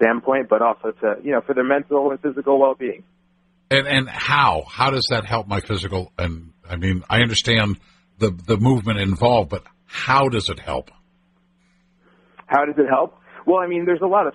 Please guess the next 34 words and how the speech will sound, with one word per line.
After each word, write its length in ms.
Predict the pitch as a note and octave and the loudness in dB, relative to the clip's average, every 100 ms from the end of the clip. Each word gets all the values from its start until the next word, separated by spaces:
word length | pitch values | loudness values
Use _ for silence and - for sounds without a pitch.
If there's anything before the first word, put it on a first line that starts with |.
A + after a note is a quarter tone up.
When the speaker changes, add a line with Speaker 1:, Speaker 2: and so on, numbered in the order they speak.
| _ | _
Speaker 1:
studies 280 | F3 D#3+ C3+ | -4 -4 -4
now 200 | C#3 B2+ | -2 -2
that 100 | B2 - | -2 -2
show 140 | D3 | -2
the 80 | B2 | -2
correlation 600 | A#2+ D#3 C#3 C3 C3 - B2+ | -2 0 0 0 -4 -8 -18
between 340 | - C3 A#2+ | -14 -8 -8
physical 420 | - A#2+ B2 A#2+ | -4 -6 0 2
well-being 560 | A2+ G#2+ G2+ A#2 G#2+ G#2+ | 4 2 -2 -6 -6 -6
and, 180 | G#2+ G#2+ G#2+ | -6 -8 -8
and 100 | G#2+ | -2
mental 340 | A2+ G#2+ G#2 | 0 0 0
wellness, 420 | G#2+ G2 E2+ - | 2 0 -4 -4
right? 220 | A#2 A2+ - _ _ _ | 0 0 -2 _ _ _
So 80 | - | -2
we 120 | C#3 | 0
tend 220 | C#3 F3 D#3+ | -2 -4 -4
to 40 | |
look 240 | C3+ C#3 | 0 0
at 240 | D3 C3+ - _ _ _ | 4 2 0 _ _ _
the 80 | B2 | -6
mind 340 | B2+ C#3 C3+ | -2 -2 -2
and 100 | C3 | -8
the 80 | A#2 | -6
body 380 | G#2+ B2+ C3 A2 | 0 0 0 -4
as 100 | A2 - | -8 -4
separate, 400 | D3 C#3 G#2 - - | -2 -2 -6 -12 -8
but 120 | B2 | -8
essentially 480 | - E3 D#3 C3 A#2 | -2 -4 -4 -4 -2
it's 140 | G#2+ - | -2 -2
one 220 | C#3 C3+ | -2 -2
whole 320 | B2+ D3+ B2 | -2 0 0
unit, 380 | G#2+ F3 C3+ E2 | 0 -2 -2 -4
right? 240 | A2 A#2+ | 0 2